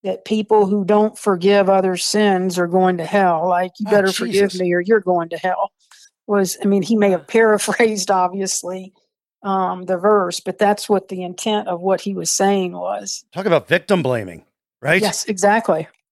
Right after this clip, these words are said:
Speaker 2: Yeah. 'Cause, uh, you know, sometimes you read it in the media and it was like how contrite he was, and, uh, but that's not the
Speaker 1: Oh,
Speaker 2: picture
Speaker 1: he was
Speaker 2: there.
Speaker 1: never contrite.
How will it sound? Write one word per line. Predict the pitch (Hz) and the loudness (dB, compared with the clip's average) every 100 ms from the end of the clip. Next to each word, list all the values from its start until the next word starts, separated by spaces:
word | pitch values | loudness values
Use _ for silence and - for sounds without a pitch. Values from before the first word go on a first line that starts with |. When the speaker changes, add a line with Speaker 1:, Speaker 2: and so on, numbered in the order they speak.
| _ | _
Speaker 2:
Yeah. | 110 139 175 160 98 - _ _ - | -8 0 4 2 0 -12 _ _ -10
'Cause, | - 165 | -4 -4
uh, | 240 190 | -2 -4
you | 160 | -2
know, | 151 | 0
sometimes | 185 - 214 | 0 -2 -6
you | 151 | -4
read | 151 160 | -2 -2
it | 156 | -2
in | |
the | 135 | -4
media | 147 180 151 | -6 -4 -4
and | 135 | -4
it | |
was | 131 117 | -4 -2
like | 127 123 | -2 0
how | 127 120 104 _ | 0 0 -4 _
contrite | 113 - 190 190 - | -16 -2 0 0 -4
he | 123 | -6
was, | 110 98 92 | -4 -4 -6
and, | 101 95 | -10 -12
uh, | 101 101 113 - | -12 -12 -12 -6
but | 117 | -6
that's | 127 117 - - - | -4 -4 -6 -16 -14
not | 143 147 127 - _ - | -6 -4 -4 -6 _ -2
the | 202 180 | 0 0
Speaker 1:
Oh, | |
Speaker 2:
picture | - 170 | -2 -2
Speaker 1:
he | 190 | -2
was | 180 185 | -2 0
Speaker 2:
there. | |
Speaker 1:
never | 180 180 180 | -2 -2 -6
contrite. | - 170 - 180 165 - | -6 -6 0 0 0 -6